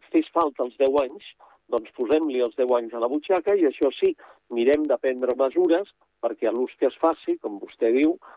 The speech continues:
doncs estigui més centrat en la comunicació. I, sobretot,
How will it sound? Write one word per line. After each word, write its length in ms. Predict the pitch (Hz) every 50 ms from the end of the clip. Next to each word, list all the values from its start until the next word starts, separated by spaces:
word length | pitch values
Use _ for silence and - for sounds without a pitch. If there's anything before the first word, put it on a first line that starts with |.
| _ _ -
doncs 140 | 117 104 110 104
estigui 260 | - - 127 127 127
més 160 | 120 127 -
centrat 420 | - 127 123 120 117 120 127 131 - 147
en 80 | 147 156
la 100 | 143 -
comunicació. 720 | - 123 120 113 110 104 113 104 - - 127 123 117 - - - - _ _ -
I, 140 | 151 135 - - -
sobretot, 540 | 165 185 - 180 139 120 - - 165 147